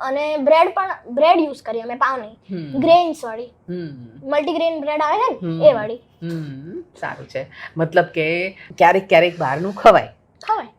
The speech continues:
Speaker 2: પછી
Speaker 1: બહુ ન
Speaker 2: પેકેટ્સ.
Speaker 1: ખવાય.
Speaker 2: પેકેટ્સમાં શું શું આવે છે બધું?
Speaker 1: પેકેટ્સમાં વ્હીલ્સ હોય, પછી હમણાં નોટ ફ્રાઈડ કરીને પણ નીકળ્યા છે. એ
Speaker 2: પે-
Speaker 1: ખવાય. એ નોર-, ક્યારેક ક્યારેક ખવાય.
Speaker 2: બરાબર છે.
Speaker 1: એટલે ખવાય તો બહુ ઓછું,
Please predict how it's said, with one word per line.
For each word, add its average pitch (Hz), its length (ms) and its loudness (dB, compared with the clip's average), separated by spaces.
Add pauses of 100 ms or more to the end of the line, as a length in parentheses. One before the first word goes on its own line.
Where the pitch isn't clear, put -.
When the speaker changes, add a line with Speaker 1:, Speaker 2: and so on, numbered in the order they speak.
Speaker 2:
પછી 180 500 -8
Speaker 1:
બહુ - 160 -20
ન - 20 -6
Speaker 2:
પેકેટ્સ. 370 680 6
Speaker 1:
ખવાય. - 240 -20 (160)
Speaker 2:
પેકેટ્સમાં 208 580 -8
શું 208 200 -14
શું 160 200 -8
આવે 143 140 -14
છે - 40 -20 (140)
બધું? - 160 -20 (340)
Speaker 1:
પેકેટ્સમાં 294 540 0
વ્હીલ્સ 330 680 -6
હોય, 262 520 -8 (260)
પછી 262 540 -8
હમણાં 269 580 -8 (120)
નોટ 302 200 0
ફ્રાઈડ 339 340 2
કરીને 339 260 2
પણ 320 140 -2
નીકળ્યા 240 320 -8
છે. - 260 -16
એ 339 340 6
Speaker 2:
પે- 415 80 2
Speaker 1:
ખવાય. 311 300 2
એ 339 420 4
નોર-, 349 500 -4
ક્યારેક 392 300 6
ક્યારેક 392 260 -4
ખવાય. 302 380 -4 (200)
Speaker 2:
બરાબર 165 360 -8
છે. - 160 -20
Speaker 1:
એટલે 294 160 -4
ખવાય 311 360 2
તો 415 140 0
બહુ 427 200 2
ઓછું, 269 280 -6